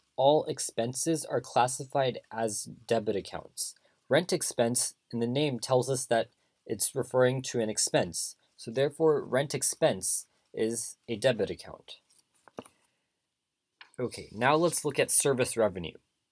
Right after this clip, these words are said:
Is that a debit or a credit account? Service revenue is also pretty easy. It's a credit account because we know that revenues are always classified as credit accounts.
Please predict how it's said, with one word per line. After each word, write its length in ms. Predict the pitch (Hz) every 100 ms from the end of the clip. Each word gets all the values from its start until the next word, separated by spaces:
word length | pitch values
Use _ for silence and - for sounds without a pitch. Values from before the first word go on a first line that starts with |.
| _
Is 140 | 110 101
that 180 | 127 131
a 100 | 110
debit 360 | 117 127 175 -
or 100 | 117
a 60 |
credit 380 | - 117 113 - -
account? 300 | - 85 - _ _ _ _ _ _ _ _ _ _ _ _ _ _ _ _ _ _ _ _ _ _ _ _ _ _ _ _ _ _ _ _ _
Service 480 | - 170 180 175 -
revenue 340 | 127 123 127
is 100 | 117
also 360 | - 123 - 120
pretty 300 | - 113 98
easy. 420 | 104 101 85 85 _ _ _ -
It's 200 | 139 -
a 40 |
credit 400 | - - 135 123
account 360 | 92 - 87 - _ 117
because 260 | - 131
we 140 | 135 147
know 160 | 143
that 180 | 139 -
revenues 840 | - 127 165 175 117 101 104 - - -
are 220 | 113 -
always 380 | 120 127 131 -
classified 720 | - 120 113 - - 110 107
as 200 | 104 95
credit 360 | - 127 113 95
accounts. 640 | 92 - - - - -